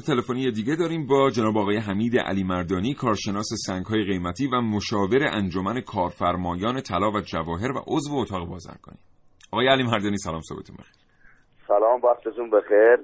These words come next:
Speaker 2: ببینند، شنوندگان عزیزتون هم عرض ادب و احترام دارم.
Speaker 1: حالتون خوبه؟
Speaker 2: متشکرم از لطفتون، مرسی.
Speaker 1: آقای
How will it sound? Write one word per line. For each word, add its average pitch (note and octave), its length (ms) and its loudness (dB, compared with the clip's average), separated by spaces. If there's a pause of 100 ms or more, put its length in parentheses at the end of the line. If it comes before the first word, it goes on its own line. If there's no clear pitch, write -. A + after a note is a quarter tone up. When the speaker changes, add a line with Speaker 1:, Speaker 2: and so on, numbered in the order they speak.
Speaker 2:
ببینند، G2+ 580 0 (400)
شنوندگان G2+ 540 4
عزیزتون A2+ 560 0
هم G#2+ 120 2
عرض G2+ 240 4
ادب G2+ 340 8
و G#2 40 4
احترام D#2 480 2
دارم. - 280 -4 (260)
Speaker 1:
حالتون A2+ 240 -2
خوبه؟ C#3 480 0 (520)
Speaker 2:
متشکرم G#2 680 2
از A2 100 0 (100)
لطفتون، F2+ 460 -6
مرسی. F2+ 460 -8 (200)
Speaker 1:
آقای G3 380 0